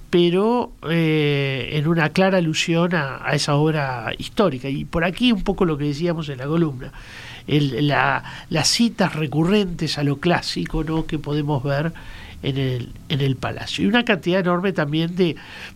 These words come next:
de piezas escultóricas que tienen que ver con la abundancia, que tienen que ver con el progreso, que tienen que ver con ideas, de ahí su dimensión alegórica,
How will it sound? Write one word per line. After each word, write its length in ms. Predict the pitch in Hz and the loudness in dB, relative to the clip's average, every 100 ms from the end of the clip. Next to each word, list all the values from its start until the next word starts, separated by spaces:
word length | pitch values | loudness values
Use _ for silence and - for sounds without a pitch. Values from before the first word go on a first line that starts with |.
| - | -14
de 260 | - 139 143 | -8 -2 0
piezas 720 | - 175 175 - 180 180 - - | 0 2 2 4 2 0 -2 -6
escultóricas 1080 | - - 147 - 170 165 165 - 180 175 - - - - - - - | -6 0 0 2 2 4 2 0 -2 -2 -8 -14 -12 -14 -16 -20 -4
que 720 | 156 156 156 165 165 160 156 147 | 2 4 6 4 4 4 2 0
tienen 360 | - 180 175 160 | 2 2 2 -2
que 140 | 160 | -2
ver 240 | 156 160 160 | 0 0 0
con 160 | 175 | 2
la 60 | 170 | 4
abundancia, 680 | 175 202 170 151 156 170 | 2 0 2 2 2 2
que 120 | 151 151 | 2 0
tienen 300 | 147 151 147 | 0 0 2
que 100 | 156 | 2
ver 180 | 151 | 2
con 140 | 147 160 | 2 0
el 60 | |
progreso, 580 | 151 170 165 156 151 156 | 2 2 2 0 0 -2
que 100 | 147 | -2
tienen 240 | 139 160 170 | 0 0 2
que 100 | 170 | 4
ver 220 | 185 208 - - - - - - - - - | 4 0 -8 -18 -18 -18 -18 -20 -20 -16 0
con 340 | 175 202 214 - | 4 4 0 -4
ideas, 880 | - 156 165 247 240 214 240 - - - - 123 | 0 2 2 2 2 2 0 -4 -10 -18 -16 -8
de 120 | 127 | -4
ahí 200 | 143 160 | 0 0
su 260 | - 151 143 | 2 2 0
dimensión 440 | 127 143 - 160 | 0 0 2 2
alegórica, 760 | 160 185 180 165 170 170 196 | 4 4 2 2 0 -2 -4